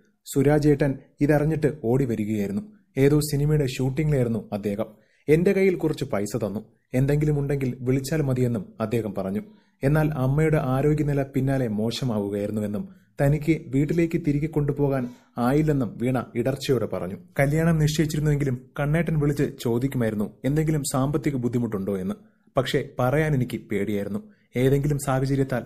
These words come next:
കല്യാണം മുടങ്ങുമോ എന്ന്. പിന്നീടാണ് അച്ഛൻ മരിക്കുകയുണ്ടായത്. ഒരു വർഷത്തിനകം അമ്മയും അച്ഛനും തന്നെ വിട്ടുപോയി. കൈപിടിച്ചേൽപ്പിക്കാൻ ആരുമില്ലാതെ ഒറ്റയ്ക്കാണ്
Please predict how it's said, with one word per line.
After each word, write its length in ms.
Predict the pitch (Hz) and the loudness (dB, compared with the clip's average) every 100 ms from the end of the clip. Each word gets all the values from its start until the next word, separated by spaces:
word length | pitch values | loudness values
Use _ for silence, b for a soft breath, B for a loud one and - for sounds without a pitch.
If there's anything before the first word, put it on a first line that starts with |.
| - 123 | -4 -2
കല്യാണം 440 | 120 135 131 110 | 0 2 0 -2
മുടങ്ങുമോ 420 | 107 107 117 107 92 | -2 -2 0 -2 -4
എന്ന്. 140 | 104 - b b b - | -8 -10 b b b 2
പിന്നീടാണ് 520 | 156 170 175 160 123 | 4 4 4 2 0
അച്ഛൻ 320 | 117 120 147 107 | -4 -2 -2 -2
മരിക്കുകയുണ്ടായത്. 920 | 95 101 - 104 98 95 107 - b b - | -2 -6 -4 -4 -2 -2 -4 -10 b b 0
ഒരു 140 | 131 | 2
വർഷത്തിനകം 640 | 147 139 156 147 139 131 117 B B | 2 0 -2 -2 -2 -2 -6 B B
അമ്മയും 380 | 117 123 151 139 | 0 2 2 0
അച്ഛനും 340 | 123 143 127 110 | -2 -2 -4 -4
തന്നെ 160 | 107 113 | -6 -4
വിട്ടുപോയി. 400 | 107 98 98 101 | -6 -8 -8 0
കൈപിടിച്ചേൽപ്പിക്കാൻ 880 | 160 175 185 190 196 190 175 185 170 - | 4 6 6 4 4 4 4 2 2 2
ആരുമില്ലാതെ 720 | 127 139 160 160 143 131 120 - - | 0 0 0 0 0 -2 -6 -6 -2
ഒറ്റയ്ക്കാണ് 640 | 127 - 160 151 127 | 0 0 2 2 0